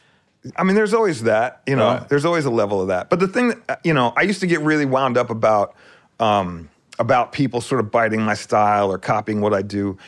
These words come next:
Speaker 1: But
Speaker 2: Yeah.
Speaker 1: then I also realized, like, I'm kind of a one of one. I have my own approach to shit, and I know my flavor is different than these other people, and, and I have my own sound, so I'm not really worried about it. I used to be w-, worried about that, but I don't,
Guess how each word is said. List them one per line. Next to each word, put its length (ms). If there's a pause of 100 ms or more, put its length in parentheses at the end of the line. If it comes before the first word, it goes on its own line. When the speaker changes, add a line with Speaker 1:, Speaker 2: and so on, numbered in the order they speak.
Speaker 1:
But 100
Speaker 2:
Yeah. 40
Speaker 1:
then 120
I 80
also 380
realized, 400
like, 240 (220)
I'm 120
kind 220
of 80
a 40
one 240
of 100
one. 520 (360)
I 80
have 160
my 160
own 160
approach 380
to 60
shit, 460
and 460 (380)
I 60
know 160
my 180
flavor 420
is 100
different 540
than 440 (680)
these 240
other 160
people, 600
and, 220
and 220
I 100
have 160
my 120
own 180
sound, 520
so 140
I'm 80
not 220
really 240
worried 260
about 280
it. 80
I 60
used 200
to 60
be 180
w-, 260
worried 220
about 220
that, 120
but 100
I 80
don't, 160